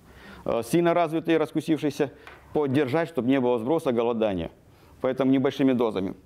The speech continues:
На число колосков в колосе и, и содержание белка, это, конечно, э, очень слабое, э, влияние. Э, ра-, современные сорта растут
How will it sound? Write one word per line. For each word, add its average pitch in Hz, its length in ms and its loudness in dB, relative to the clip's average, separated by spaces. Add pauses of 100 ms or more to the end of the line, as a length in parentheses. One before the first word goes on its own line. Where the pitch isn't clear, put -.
(720)
На 139 160 2
число 165 240 0
колосков 156 560 0 (280)
в 123 100 -2
колосе 135 460 0
и, 131 460 2
и 123 40 0
содержание 139 360 2
белка, 156 220 2
это, 120 160 0
конечно, 117 360 -2
э, 113 100 0
очень 113 480 0
слабое, 110 480 0
э, 107 100 2
влияние. 95 460 0 (1500)
Э, 131 220 0
ра-, 170 360 0
современные 196 460 2
сорта 180 320 0
растут 165 420 -2